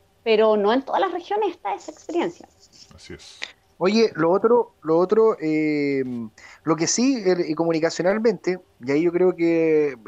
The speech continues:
Speaker 3: y, y, y a nivel político, eh, reconociendo este punto que a, a mí, que, que lo, lo, lo so-, sostuve, digamos, durante el,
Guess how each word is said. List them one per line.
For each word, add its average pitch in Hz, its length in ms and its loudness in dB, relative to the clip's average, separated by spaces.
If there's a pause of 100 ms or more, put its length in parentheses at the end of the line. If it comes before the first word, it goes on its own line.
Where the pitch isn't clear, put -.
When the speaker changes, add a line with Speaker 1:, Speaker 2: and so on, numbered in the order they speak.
Speaker 3:
y, 127 420 -8
y, - 20 -6
y 135 80 -4
a 135 60 -4
nivel 143 220 -2
político, 180 640 -4 (440)
eh, 123 280 -6 (420)
reconociendo 147 520 -2
este 196 180 0
punto 196 240 -2
que 175 100 0
a, 156 260 0
a 143 60 0
mí, 165 220 -4 (560)
que, 143 120 -14
que - 120 -20
lo, 147 180 -2
lo, 139 140 -4
lo 139 160 -2
so-, 135 340 -8
sostuve, 151 460 -2
digamos, 151 320 -2
durante 147 260 -6
el, 143 60 -14